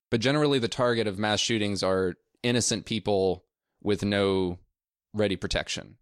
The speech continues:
If there were guards outside of schools, then that's a thing, but that's a complicated thing to implement, and then that changes the whole atmosphere of going to school. Like, how is that gonna, th-, it's gonna change the entire landscape of education in an unprecedented way. It's, it's gonna scare people off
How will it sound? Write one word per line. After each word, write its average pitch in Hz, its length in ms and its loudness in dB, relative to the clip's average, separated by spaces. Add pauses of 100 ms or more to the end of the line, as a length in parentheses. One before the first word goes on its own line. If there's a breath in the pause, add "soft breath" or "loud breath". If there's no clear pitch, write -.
(240)
If 98 120 -2
there 113 120 2
were 110 100 4
guards 117 380 2
outside 113 380 0
of 87 100 -4
schools, 120 460 2
then 104 100 -2
that's - 440 -2
a 104 60 -2
thing, 101 240 -2
but 92 80 -2
that's 98 200 -4
a - 20 -8
complicated 101 580 -4
thing 98 180 -2
to - 80 -4
implement, 95 540 -4
and 95 140 -6
then 95 120 -4
that 92 160 -4
changes 92 360 -2
the 92 100 -2
whole 95 220 0
atmosphere 90 480 -2
of 82 100 -6
going 92 240 -2
to 85 80 -6
school. 69 460 -2 (400)
Like, 87 220 -6 (380)
how 98 200 -2
is 92 120 -4
that 92 140 -2
gonna, 98 260 -4
th-, 104 200 -6
it's 101 140 -4
gonna 123 180 -2
change 117 240 0
the 110 80 -2
entire 101 300 0
landscape 101 420 -2
of 92 80 -12
education 90 640 -4 (280 soft breath)
in 95 120 -4
an 95 80 -2
unprecedented 90 640 -4
way. 85 300 -6 (200)
It's, - 320 -2
it's 107 100 -4
gonna 147 160 0
scare 123 220 0
people 107 280 0
off - 440 -2